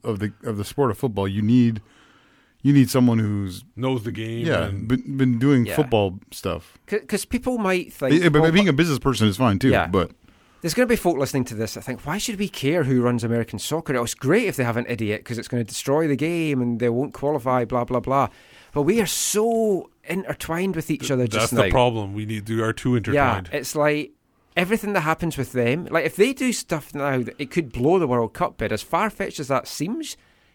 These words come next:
Speaker 3: you never know.
Speaker 1: Yeah.
Speaker 3: Because th-, there's something that crossed my mind. If they decide that they want to go ahead with this tournament next summer, and fifa say, "No, we don't want you to," will that affect the World Cup bid?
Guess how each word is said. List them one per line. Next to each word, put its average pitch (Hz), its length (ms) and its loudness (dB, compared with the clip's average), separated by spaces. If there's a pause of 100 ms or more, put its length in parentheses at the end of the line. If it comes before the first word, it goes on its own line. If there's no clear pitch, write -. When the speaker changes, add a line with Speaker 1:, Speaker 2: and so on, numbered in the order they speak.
Speaker 3:
you 151 120 -2
never 220 240 0
know. 147 380 0 (160)
Speaker 1:
Yeah. 92 220 -2 (420)
Speaker 3:
Because 156 340 0
th-, 180 140 -4
there's 165 220 0 (840)
something 208 300 -4
that 160 100 0
crossed 143 240 2
my 151 180 0
mind. 123 300 -2
If - 160 -10
they 151 100 -4
decide 185 480 -4
that 147 120 -6
they 147 60 -2
want 131 220 0
to 135 60 -8
go 127 180 0
ahead 120 520 0 (400)
with 139 240 0
this 143 160 0
tournament 135 400 -2
next 120 320 -6
summer, 143 400 -2 (440)
and 120 120 -6
fifa 165 260 -4
say, 135 220 0
"No, 139 220 4
we 131 100 2
don't 127 160 0
want 143 260 0
you 123 60 -6
to," 82 240 -8 (760)
will 123 220 2
that 151 200 2
affect - 280 -4
the 131 80 -4
World 107 280 -2
Cup - 220 -10
bid? 69 240 -10